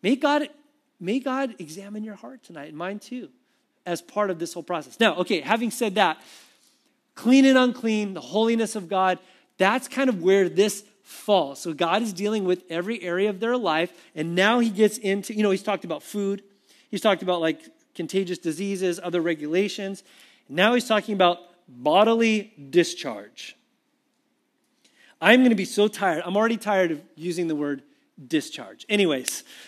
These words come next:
um, the, the chapter is in two chunks, deals with the guys, deals with the ladies. Um, he's gonna deal with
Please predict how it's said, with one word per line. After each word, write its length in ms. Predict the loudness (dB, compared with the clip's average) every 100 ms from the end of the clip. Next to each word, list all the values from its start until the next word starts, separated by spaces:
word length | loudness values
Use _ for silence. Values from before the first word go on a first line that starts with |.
| -6 4
um, 360 | 6 6 2 0
the, 140 | 2
the 140 | 2 2
chapter 360 | 4 4 2
is 120 | -2
in 100 | -4
two 260 | -2 2 2
chunks, 600 | 2 -2 0 -2 -8 -16 _ _ _
deals 220 | 2 2
with 120 | 2 -6
the 60 |
guys, 580 | 0 2 4 2 0 -8 _ _ _
deals 340 | -2 0 0 -4
with 140 | -4
the 80 | 2
ladies. 580 | 4 4 0 -12 -18 -20 _ _ _ _ _
Um, 340 | -2 -2 -2 -8 _ _ _ _ _
he's 240 | -8 -6 -2
gonna 180 | -2
deal 300 | 0 2 4
with 280 | 6 4 2